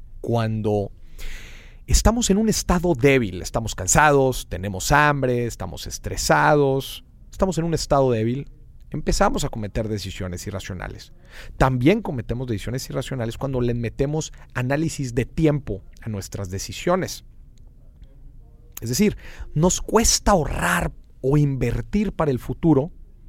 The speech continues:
y preferimos darnos un placer en el hoy. Valoramos más el hoy que el futuro.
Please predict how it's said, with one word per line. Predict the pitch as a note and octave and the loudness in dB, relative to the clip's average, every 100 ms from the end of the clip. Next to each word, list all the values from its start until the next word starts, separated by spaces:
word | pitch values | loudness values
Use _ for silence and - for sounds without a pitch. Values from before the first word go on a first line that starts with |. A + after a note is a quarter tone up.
| - - - | -20 -8 -4
y | G#3+ | -2
preferimos | - A3+ G3 E3+ E3+ E3+ E3+ - - - - - - | 4 6 6 6 4 2 -2 -8 -16 -20 -20 -20 2
darnos | C#3 B2+ C3+ B2+ - | 4 4 2 -2 -4
un | A#2+ | -4
placer | - C3 G#2+ - A#2 | 2 2 2 2 2
en | A2 | 2
el | A2 A2 - | 0 -2 0
hoy. | A#2 F2 F2 - - - - - - | 2 0 -6 -14 -2 0 0 -2 -6
Valoramos | G2 G2 G2 G2 A2+ C#3 B2 - | -4 -2 0 0 0 0 0 -2
más | A2+ A#2 A2+ A2 | -2 -2 -2 0
el | G2 | 4
hoy | C3 B3 - - - - - - - - - | 6 4 0 -20 -20 -20 -20 -20 -18 -18 -12
que | - | -8
el | F#2+ | -6
futuro. | - G#2 - A2+ G2 - | -6 -8 -6 -4 -6 -10